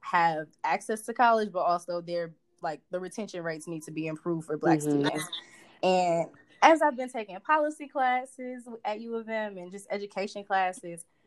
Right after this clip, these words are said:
Speaker 1: you gotta realize, like, it's a, it's a bigger issue than that. I mean, you ain't have to take a class
Speaker 2: Yeah.
Speaker 1: to know that, 'cause we know.
Speaker 2: <laughs>
Speaker 1: But it's a lot, it's a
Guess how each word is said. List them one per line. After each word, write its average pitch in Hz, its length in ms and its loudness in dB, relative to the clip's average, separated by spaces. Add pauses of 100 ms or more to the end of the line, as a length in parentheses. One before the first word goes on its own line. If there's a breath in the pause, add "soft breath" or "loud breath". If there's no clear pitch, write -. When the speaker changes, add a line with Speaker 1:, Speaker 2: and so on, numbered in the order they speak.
(220)
Speaker 1:
you 240 140 -8
gotta 508 320 8
realize, 294 440 8
like, 226 180 2
it's 330 160 -6
a, 415 160 -2 (100)
it's - 180 -4
a 349 60 -6
bigger 269 300 -4
issue 285 360 -6
than 202 180 -8
that. 196 220 -2
I 175 60 -6
mean, 180 300 -10
you 247 80 -6
ain't 196 120 -4
have 185 120 -10
to 160 80 -20
take 156 200 -12
a - 60 -20
class 175 280 2
Speaker 2:
Yeah. 135 120 2
Speaker 1:
to 139 80 -10
know 196 160 -2
that, - 260 -16
'cause 151 200 -14
we 175 100 -14
know. 165 340 -8
Speaker 2:
<laughs> 453 760 8
Speaker 1:
But 185 320 4 (380 loud breath)
it's - 180 6
a 262 40 8
lot, 226 360 4
it's 226 160 -2
a 202 120 -2